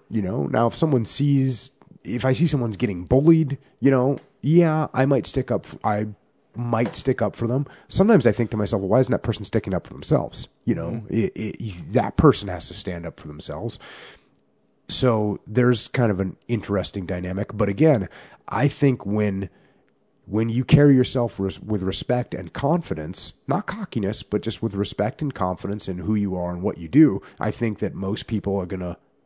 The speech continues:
Speaker 1: gonna be respectful when they're in your presence. And I, I usually, g-, I mean, I give respect to people, and I usually get respect, and I see people acting respectfully from when I'm around.
Speaker 2: Mm-hmm.
Speaker 1: So I apologize if that doesn't solve the problem for someone that is,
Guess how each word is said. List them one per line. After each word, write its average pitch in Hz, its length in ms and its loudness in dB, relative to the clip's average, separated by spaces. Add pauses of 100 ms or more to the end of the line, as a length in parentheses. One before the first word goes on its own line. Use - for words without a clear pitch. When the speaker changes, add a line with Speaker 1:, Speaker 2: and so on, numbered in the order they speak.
(480)
Speaker 1:
gonna 95 260 -4
be - 260 -6
respectful 104 640 -4
when 92 160 -4
they're 95 120 -4
in 107 80 -6
your 104 100 -2
presence. - 480 -6 (280)
And 92 120 -4
I, 104 240 0 (400)
I 113 100 -2
usually, 104 720 -4 (360)
g-, - 140 -10
I 90 100 -6
mean, 92 160 -4
I 90 140 -4
give 87 260 -6
respect - 340 -6
to - 60 -8
people, 127 380 -4 (140)
and 98 500 -6 (220)
I 92 100 -4
usually 95 460 -6
get 92 160 -4
respect, - 340 -4
and 98 80 0
I 90 80 -4
see - 300 -4
people 90 280 -4
acting 95 300 -6
respectfully 92 500 -6
from - 240 -12
when 92 140 -6
I'm 87 100 -6
around. 85 360 -6 (240)
Speaker 2:
Mm-hmm. 123 100 -12
Speaker 1:
So 131 140 -2
I 87 80 -2
apologize 101 560 4
if 92 100 -4
that 101 220 -4
doesn't 107 440 0 (600)
solve 104 540 2
the 95 80 -2
problem 101 480 0
for 104 160 -2
someone 95 580 -4
that 95 220 -4
is, 90 360 -6